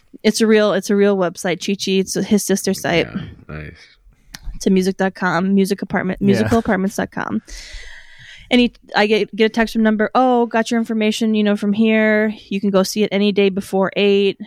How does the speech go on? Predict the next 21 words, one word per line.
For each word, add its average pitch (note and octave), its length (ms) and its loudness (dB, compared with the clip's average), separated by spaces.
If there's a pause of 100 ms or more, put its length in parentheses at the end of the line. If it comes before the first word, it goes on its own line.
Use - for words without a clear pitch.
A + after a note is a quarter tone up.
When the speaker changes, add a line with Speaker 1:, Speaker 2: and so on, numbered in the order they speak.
(260)
Speaker 1:
Just - 200 -6
buzz F#3 200 2
the F#3 80 -2
manager. G3 520 2
Let F#3 180 -2
me F3+ 80 -2
know F3+ 80 -2
what E3 100 -6
you F3+ 80 -4
think." F#3+ 460 -4 (1120)
And G#3 120 4
the A3+ 80 6
other C4 140 2
thing A3+ 180 -2
was F#3+ 220 2
I F#3+ 80 2
couldn't A3 280 0
see, G#3+ 160 2
like, F#3 200 0
the E3 80 -2
laundry G3+ 800 2